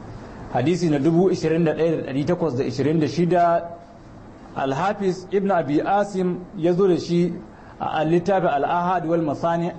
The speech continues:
a hadisi na dubu uku da ɗari hudu da sha tara. Imam Al-Bukhari yana da hadisi mai kama da wannan a Sahih,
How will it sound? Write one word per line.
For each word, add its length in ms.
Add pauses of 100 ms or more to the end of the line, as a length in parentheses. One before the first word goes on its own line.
a 200
hadisi 260
na 100
dubu 340
uku 160
da 60
ɗari 240
hudu 200
da 100
sha 220
tara. 320 (840)
Imam 320
Al-Bukhari 540
yana 200
da 120
hadisi 440
mai 140
kama 320
da 100
wannan 360
a 60
Sahih, 600